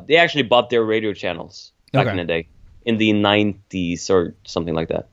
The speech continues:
Speaker 2: Yeah, so th-, this is an interesting one. How do you feel about, I mean, I don't know if you looked a lot at this, but how do you feel about the multiples and stuff that you see on local T V versus local radio?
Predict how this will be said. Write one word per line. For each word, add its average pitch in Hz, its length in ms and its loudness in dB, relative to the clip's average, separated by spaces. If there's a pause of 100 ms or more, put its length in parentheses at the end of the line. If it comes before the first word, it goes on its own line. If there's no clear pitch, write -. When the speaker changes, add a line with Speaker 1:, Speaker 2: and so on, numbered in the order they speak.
(380)
Speaker 2:
Yeah, 190 180 2
so 165 140 -4
th-, 175 220 -2
this 180 160 -4
is 208 80 -6
an 208 60 -2
interesting 139 340 -4
one. 123 360 -4
How 160 220 -2
do 202 80 2
you 190 60 0
feel 196 180 2
about, 151 340 2
I 123 120 -4
mean, 139 160 4
I 135 80 2
don't 147 100 2
know 135 80 2
if 127 100 -2
you 120 80 -2
looked 139 200 0
a 131 40 0
lot 107 120 2
at 98 80 -4
this, 107 160 -2
but 117 140 -4
how 147 120 0
do 160 60 0
you 156 60 -4
feel 170 120 -2
about 139 280 0
the 104 260 0 (100)
multiples 123 480 2
and 113 100 0
stuff 110 200 -4
that 95 80 -4
you 104 100 -2
see 120 180 -2
on 98 280 0
local 110 320 0
T - 180 -6
V 127 280 0
versus 104 440 -4
local 107 260 -4
radio? 101 400 -2